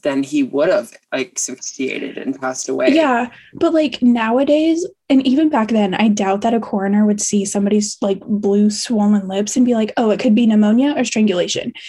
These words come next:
Speaker 2: Like, what? Like, he had to have had some type of bruising around his neck to even give that as an indicator. You know what I mean?
Speaker 1: Yeah. Yeah.
Speaker 2: Um, but they ruled it as pneumonia.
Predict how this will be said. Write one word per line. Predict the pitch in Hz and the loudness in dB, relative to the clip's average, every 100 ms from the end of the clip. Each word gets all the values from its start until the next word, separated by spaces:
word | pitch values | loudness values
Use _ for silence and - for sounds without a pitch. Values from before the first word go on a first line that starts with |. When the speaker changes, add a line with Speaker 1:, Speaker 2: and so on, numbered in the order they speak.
| - | -6
Speaker 2:
Like, | - 302 | -2 2
what? | 254 240 269 269 - - _ - | 2 2 0 -2 -6 -20 _ -6
Like, | 220 247 240 | 0 0 2
he | 285 | 0
had | 254 240 233 240 | 2 0 0 2
to | 247 | 2
have | 240 | 0
had | 220 196 196 | -2 -4 -4
some | - 214 214 | -4 0 0
type | 220 220 | 0 0
of | 233 208 | 0 2
bruising | 214 226 190 185 | 2 2 0 -2
around | 202 202 208 214 | -2 0 2 2
his | 214 | 0
neck | 208 208 196 - - - _ _ _ _ _ _ - | 2 2 2 -4 -12 -20 _ _ _ _ _ _ -4
to | 285 | -2
even | 247 233 214 208 | 0 2 2 2
give | 214 196 | 0 0
that | 196 180 - | 0 -2 0
as | 196 202 | -2 -2
an | 196 | -2
indicator. | 196 180 - - - - _ _ _ _ _ - - _ - - - - _ | -2 -4 -4 -6 -8 -10 _ _ _ _ _ -20 -20 _ -10 -10 -10 -20 _
You | - 233 | 0 2
know | |
what | 208 | 4
I | 202 | 2
mean? | 185 190 214 - - _ - - - _ _ _ _ | 2 0 -2 -8 -20 _ -20 -20 -20 _ _ _ _
Speaker 1:
Yeah. | 320 302 - | -6 -6 -8
Yeah. | 131 143 _ _ - _ _ | -16 -20 _ _ -20 _ _
Speaker 2:
Um, | - 262 240 233 233 240 - _ _ _ _ - | 2 2 2 2 0 -2 -4 _ _ _ _ -2
but | 294 | 0
they | 320 | 2
ruled | 302 302 | 2 2
it | |
as | 330 311 | 2 2
pneumonia. | 285 240 180 170 131 | 4 2 0 -2 -6